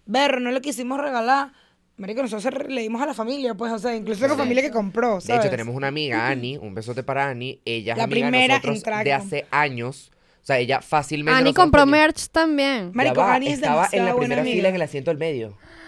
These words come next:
Speaker 2: Yo la tenía ahí.
Speaker 3: No sabía.
Speaker 2: Y ella compró su mierda de primera y ella, con la relación que tenemos, que es de demasiada confianza, nunca hubo un momento de decir, "Ah, regálame una entrada".
Speaker 1: No, no, no, y
Speaker 2: Ella
Speaker 1: yo
Speaker 2: fue a apoyar y se sentó ahí de
Speaker 1: Y
Speaker 2: primera.
Speaker 1: Ani, tú le ofreces una entrada a Ani y no te la acepta.
Speaker 2: Y te dice que no.
Speaker 1: Ani es una caraja, marico.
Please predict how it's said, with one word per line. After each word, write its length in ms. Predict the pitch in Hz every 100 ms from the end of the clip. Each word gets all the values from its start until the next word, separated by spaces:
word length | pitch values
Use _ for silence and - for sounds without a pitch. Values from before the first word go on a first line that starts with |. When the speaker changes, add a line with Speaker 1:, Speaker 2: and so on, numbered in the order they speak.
| -
Speaker 2:
Yo 60 |
la 80 | 170
tenía 260 | 175 160 -
ahí. 380 | 127 139 185 113
Speaker 3:
No 160 | 247 240
sabía. 260 | 269 277
Speaker 2:
Y 140 | 311 320
ella 160 | 226 208
compró 340 | 160 139 151
su 140 | 151 214
mierda 300 | 220 214 226
de 80 |
primera 440 | 180 156 165 208 220
y 220 | - 160 -
ella, 220 | 165 147
con 100 | 139
la 60 | 131
relación 320 | 127 127 139
que 100 | 175
tenemos, 280 | 180 170 120
que 140 | 127
es 100 | 127
de 100 | 120
demasiada 400 | 117 110 110 139
confianza, 600 | 170 143 165 196 190 233 - _ _ _ -
nunca 360 | 147 160 147
hubo 60 | 185
un 60 | 185
momento 360 | 190 190 190
de 60 | 202
decir, 140 | 175 208
"Ah, 100 | 196
regálame 320 | 208 175 180
una 100 | 196
entrada". 240 | 190 254
Speaker 1:
No, 100 | 294
no, 100 | 262
no, 60 | 285
y 60 | 262
Speaker 2:
Ella 160 | - 254
Speaker 1:
yo 40 |
Speaker 2:
fue 80 | 160
a 20 |
apoyar 280 | 151 185 208
y 40 | 233
se 80 |
sentó 180 | 175 139
ahí 60 | 135
de 60 |
Speaker 1:
Y 40 | 262
Speaker 2:
primera. 160 | 269
Speaker 1:
Ani, 200 | 262 226
tú 140 | 208 240
le 80 | 254
ofreces 500 | 247 294 277 294 302
una 160 | 262 262
entrada 400 | 254 269 262 294
a 200 | 202 214
Ani 280 | 269 339 _ _ -
y 60 |
no 80 | 208
te 80 | 208
la 60 | 196
acepta. 160 | 190
Speaker 2:
Y 40 | 127
te 80 | 117
dice 200 | 113 117
que 100 | 113
no. 120 | 104
Speaker 1:
Ani 180 | 240 262
es 40 | 285
una 160 | 302
caraja, 340 | 254 233 262 285
marico. 500 | 233 233 220 214